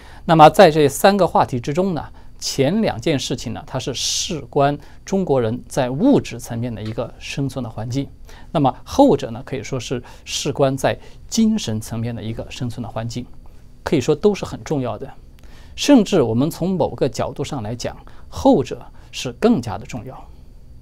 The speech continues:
许章润事件呢，它在大陆引起的这个反响其实是非常大的，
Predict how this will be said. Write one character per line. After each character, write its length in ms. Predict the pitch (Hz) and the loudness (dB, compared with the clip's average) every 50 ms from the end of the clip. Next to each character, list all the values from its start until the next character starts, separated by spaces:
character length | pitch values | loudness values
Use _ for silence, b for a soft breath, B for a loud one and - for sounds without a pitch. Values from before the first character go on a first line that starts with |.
| - - - - - - - - - - - - - - - - - - - B B B B B B B B B B | -20 -20 -20 -20 -20 -20 -20 -20 -20 -20 -20 -20 -20 -20 -20 -20 -20 -20 -20 B B B B B B B B B B
许 280 | - - - 131 135 | -6 -2 0 2 8
章 180 | 175 202 214 226 | 10 10 10 10
润 180 | 240 247 190 | 8 6 4
事 160 | - - 180 147 | 4 2 0 0
件 160 | 151 139 117 | 2 0 0
呢， 100 | 117 117 - | -2 -4 -2
它 200 | - 147 139 135 | 2 2 2 4
在 220 | - 165 139 117 | 4 2 2 2
大 280 | 117 - 165 147 131 123 | 4 4 4 4 4 2
陆 240 | 120 127 123 123 | 0 -2 -4 -4
引 200 | 117 113 127 160 | -4 -4 -4 -4
起 160 | 160 - - - | -4 -8 -10 -10
的 80 | 107 | -10
这 140 | - - 127 | -6 -6 -6
个 120 | 131 120 | -6 -6
反 300 | 117 - - 107 120 160 | -8 -6 -4 -4 -4 -4
响 220 | 151 - 120 110 127 | -4 -4 -6 -6 -6
其 160 | - - 135 | -8 -8 -8
实 120 | - - | -8 -8
是 240 | 117 - - 127 120 - | -10 -10 -10 -10 -10 -6
非 120 | - 143 | -6 -6
常 220 | 131 117 113 117 | -6 -6 -8 -4
大 240 | 117 175 196 156 110 | -2 -2 -2 -2 -4
的， 120 | - 98 | -8 -12